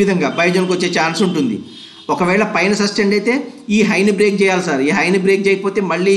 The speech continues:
ఇది ఏదైతే ఉందో వన్ ఫోర్ సెవెన్ వన్ త్రీ సెల్ జోన్ యొక్క low level అది మనకు major రెసిస్టెన్స్‌గా ఉంటుంది. ఈ ప్రాసెస్‌లో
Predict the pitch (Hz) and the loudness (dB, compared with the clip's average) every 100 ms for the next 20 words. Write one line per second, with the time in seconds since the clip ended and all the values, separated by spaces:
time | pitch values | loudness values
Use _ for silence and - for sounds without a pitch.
0 | 196 190 185 190 185 185 185 185 160 160 | 2 0 0 0 0 -2 -2 -2 -4 -6
1 | - 185 180 156 170 175 175 175 143 - | -4 -2 -2 -4 -2 -2 -2 -2 -4 -6
2 | - - _ _ - 170 180 190 190 185 | -12 -20 _ _ -6 -2 2 2 2 0
3 | 160 170 180 160 127 - - - - _ | -2 0 0 0 -2 -4 -12 -20 -20 _
4 | _ _ - 180 180 175 165 180 190 185 | _ _ -2 0 2 0 0 0 0 -2
5 | - - - _ _ - 170 170 190 180 | -10 -18 -20 _ _ -4 -2 0 0 0
6 | 180 170 156 151 120 - - 180 226 214 | 0 -2 -2 -2 -2 -4 -2 0 0 2
7 | 180 185 202 196 | 2 2 -2 0